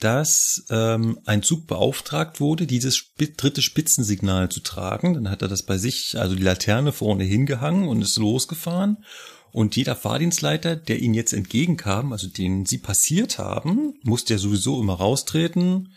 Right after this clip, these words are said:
musste stramm stehen, grüßen und sich den Zug angucken, musste sich auch die Zugsignale angucken und hat dann gesehen, dass er dieses dritte Spitzensignal trägt. Und damit war ihm klar, dass in Gegenrichtung ein Sonderzug unterwegs ist.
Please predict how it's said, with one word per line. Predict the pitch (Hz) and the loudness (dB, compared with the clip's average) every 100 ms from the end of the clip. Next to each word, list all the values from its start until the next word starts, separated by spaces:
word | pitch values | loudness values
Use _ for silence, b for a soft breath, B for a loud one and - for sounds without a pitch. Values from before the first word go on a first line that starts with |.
| B B | B B
musste | 110 104 - | -2 0 0
stramm | - 110 139 | -2 -2 0
stehen, | 147 151 160 185 202 190 _ - | 0 0 2 2 0 -2 _ -18
grüßen | - 123 175 175 175 180 185 - _ _ _ _ _ _ _ _ _ _ _ _ _ _ _ _ | 0 2 2 2 2 2 -2 -14 _ _ _ _ _ _ _ _ _ _ _ _ _ _ _ _
und | 113 95 | -4 -2
sich | 95 | 0
den | 98 | 0
Zug | - 139 | 0 0
angucken, | 156 156 160 139 | 0 0 0 0
musste | 107 107 | -2 -2
sich | 92 - | -4 -6
auch | 92 | -6
die | - | -6
Zugsignale | - - - - 101 143 | -8 -6 -6 -4 -2 0
angucken | 156 160 160 160 165 165 160 B B B B | 0 0 0 0 0 0 -2 B B B B
und | 123 104 | 0 2
hat | 123 135 | 2 2
dann | 131 127 | 0 0
gesehen, | 101 107 147 147 | 2 2 2 2
dass | 143 | 0
er | 127 | 0
dieses | 117 127 123 | 0 2 0
dritte | - 117 123 | 2 0 0
Spitzensignal | - - 107 95 87 87 87 | -2 -2 0 -2 0 0 0
trägt. | - 95 - | -2 -4 -2
Und | 104 | -2
damit | 104 113 - | 0 -2 0
war | 104 110 | 0 0
ihm | 98 | -4
klar, | - 101 92 127 185 160 | -2 0 2 2 0 -2
dass | 117 - | -2 0
in | 110 95 | 0 -2
Gegenrichtung | - 123 156 170 165 160 - 151 143 | -2 0 2 2 0 -2 0 0 2
ein | 107 107 - | 2 0 -2
Sonderzug | 104 120 175 139 92 - 104 - | -2 0 2 2 0 0 0 0
unterwegs | 92 95 92 90 - | -2 0 -2 -4 -6
ist. | - - | -4 -6